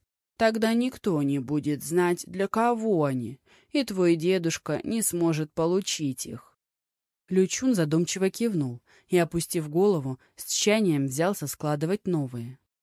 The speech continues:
Старушка постучала тростью по полу, чтобы затушить отлетевшие в сторону искры. И снова принялась ворошить пепел, чтобы остатки внизу догорели.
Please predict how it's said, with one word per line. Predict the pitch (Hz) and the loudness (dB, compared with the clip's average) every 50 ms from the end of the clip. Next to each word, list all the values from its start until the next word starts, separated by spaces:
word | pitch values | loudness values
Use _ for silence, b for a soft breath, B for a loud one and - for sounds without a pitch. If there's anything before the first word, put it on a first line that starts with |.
| _ _ _ _ _ _ | _ _ _ _ _ _
Старушка | - - - 170 165 180 214 - - - 151 | -12 -4 0 2 2 2 2 0 -2 -4 -6
постучала | - 156 - - 160 - - 175 170 170 165 | -4 -6 -6 -6 -4 -4 -2 0 0 0 0
тростью | - 185 180 175 - - 190 | 0 -2 -2 -2 -2 -6 -6
по | - - 208 208 | -2 -2 -2 -2
полу, | - - 156 135 127 120 123 131 - | -2 -4 -4 -4 -4 -6 -10 -12 -14
чтобы | - - 175 170 165 170 | -6 -4 -2 0 0 0
затушить | 156 165 156 - 165 151 - - 214 208 - | 0 0 0 -2 -2 -4 -2 -2 -4 -4 -4
отлетевшие | - 147 - - 151 147 - - 208 220 - - - 139 135 | -6 -8 -6 -4 -4 -4 -2 -2 -2 -2 -2 -4 -4 -4 -4
в | - | -6
сторону | - - - 160 160 165 175 196 208 - | -6 -4 -2 0 0 2 0 0 0 -2
искры. | - 175 151 - - - - 113 135 147 - _ _ _ _ _ _ _ _ - | -4 -6 -6 -6 -8 -10 -12 -14 -14 -14 -16 _ _ _ _ _ _ _ _ -2
И | 185 170 | -2 0
снова | - - 196 226 233 190 165 | 0 0 2 2 2 2 0
принялась | - - 151 151 156 156 156 156 151 - | 0 0 0 2 2 2 2 0 -2 -2
ворошить | 156 160 160 160 156 - - 214 - - | -2 -2 -2 -2 -2 -2 -4 -6 -6 -4
пепел, | - 170 147 139 - 127 120 127 - | -2 -2 -2 -2 -4 -10 -14 -14 -14
чтобы | _ - - - 156 156 156 156 | _ -14 -8 -6 -2 0 0 0
остатки | 156 - - 170 160 151 - - 160 | 0 0 -2 -2 -2 -2 -4 -4 -2
внизу | 151 165 165 160 156 170 175 | 0 2 2 2 0 -2 -2
догорели. | 170 175 170 190 196 202 196 170 147 131 120 123 131 - | -2 -2 0 0 0 0 0 0 -2 -4 -6 -10 -14 -18